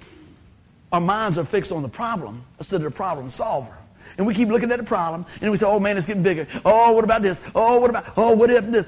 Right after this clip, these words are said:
What about this happens? What's going on here?" All these different things. But instead, we need to be focusing on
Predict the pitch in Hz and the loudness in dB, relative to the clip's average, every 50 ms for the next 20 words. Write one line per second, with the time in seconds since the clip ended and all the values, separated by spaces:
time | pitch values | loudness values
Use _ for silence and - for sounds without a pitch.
0 | - - 170 233 254 254 254 233 226 254 214 - 208 175 165 175 170 160 214 202 | -2 0 2 2 2 2 0 0 -2 -2 -2 -2 -2 -4 -4 -4 -2 -2 -2 -2
1 | 175 240 240 240 247 247 233 220 190 - - - - 196 226 247 233 254 254 208 | -2 -2 -2 -2 0 0 0 0 -2 -4 -6 -4 -2 0 0 0 0 0 0 0
2 | 196 226 196 202 - - 202 196 185 156 - - - 214 220 214 196 - - - | 0 -2 -2 -2 -2 -2 -4 -4 -6 -8 -8 -2 0 0 2 2 -2 -6 -6 -4
3 | 294 294 269 196 - - - - _ - 185 196 196 180 185 196 175 170 165 185 | -2 0 0 0 -2 -6 -18 -20 _ -8 -6 -4 -4 -4 -6 -6 -6 -6 -6 -6
4 | 175 - - 180 180 165 - 156 139 - 143 139 123 120 120 117 120 | -6 -8 -8 -8 -8 -8 -10 -12 -12 -10 -10 -10 -12 -12 -14 -16 -18